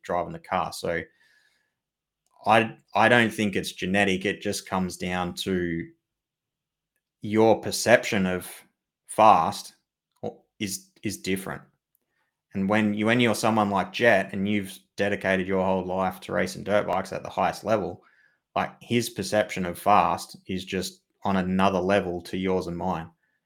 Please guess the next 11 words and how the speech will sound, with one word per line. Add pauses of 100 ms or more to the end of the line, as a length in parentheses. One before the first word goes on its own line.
(600)
Um, (1080)
so (520)
I
think
it,
yeah,
it
just
comes
down
to,